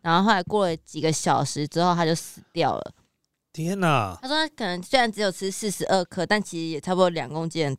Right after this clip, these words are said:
Speaker 1: 蛋，然后已经超过人类就是胃部可以负荷的极限，
Speaker 2: 所以他是怎么死的？
Speaker 1: 然后他就死掉了。
Speaker 2: 那么你中-，你死有几种？
Speaker 1: 他说
Speaker 2: 就中了
Speaker 1: 推测应该是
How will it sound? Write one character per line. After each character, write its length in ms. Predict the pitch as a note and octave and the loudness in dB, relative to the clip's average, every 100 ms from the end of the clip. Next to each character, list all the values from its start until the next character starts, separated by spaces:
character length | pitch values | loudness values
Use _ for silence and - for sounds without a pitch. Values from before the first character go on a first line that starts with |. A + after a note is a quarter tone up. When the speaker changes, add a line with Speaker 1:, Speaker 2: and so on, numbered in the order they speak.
| - | -4
Speaker 1:
蛋， 200 | D#3 D#2+ | -4 -4
然 100 | C#3+ | -6
后 80 | F3 | -4
已 60 | D#3+ | -4
经 180 | F3+ | -4
超 300 | - F3+ F3 | -4 4 4
过 180 | F#3 F#3+ | 6 4
人 180 | E3 D3+ | 4 2
类 160 | E3+ D#3+ | 0 0
就 140 | E3 | -2
是 160 | E3 - - - _ _ | -4 -6 -8 -20 _ _
胃 220 | G#3 F#3 F3 - | 0 0 0 2
部 160 | F#3 | 2
可 180 | E3 E3 | 4 0
以 60 | C#3 | 0
负 320 | - E3+ D#3+ | -2 -4 -2
荷 180 | F3+ C#3+ | 0 -2
的 80 | C3+ | -4
极 280 | - F#2 F2+ | -10 -20 -20
限， 320 | - E3 - D3+ - | -8 -6 -6 -10 -10
Speaker 2:
所 180 | - G3 | 0 2
以 40 | |
他 180 | E3+ F#3 | 4 4
是 120 | G3+ | 2
怎 140 | D3 | 2
么 100 | A2+ | 2
死 200 | A2+ - | 2 2
的？ 60 | G2+ | -2
Speaker 1:
然 40 | |
后 60 | G2 | -6
他 0 | |
就 80 | F2+ | -8
死 20 | |
掉 0 | |
了。 20 | - | -6
Speaker 2:
那 80 | G#3 | -2
么 140 | A3 | 0
你 120 | D3+ | 0
中-， 240 | B2 A3+ D#3+ | 0 -2 -2
你 80 | C#3 | 0
死 300 | - - A#2 | 2 2 0
有 100 | A2 | 0
几 180 | - D3+ | 0 -2
种？ 380 | A#2 G2+ F#2 - _ _ - | -2 -6 -12 -18 _ _ -6
Speaker 1:
他 80 | C4 | 2
说 100 | C#4+ | 4
Speaker 2:
就 60 | |
中 100 | D#4 | 4
了 120 | C#4+ | 2
Speaker 1:
推 180 | C4 B3+ | 2 0
测 140 | C4+ B3 | 0 -2
应 60 | |
该 100 | |
是 80 | A#3 | -2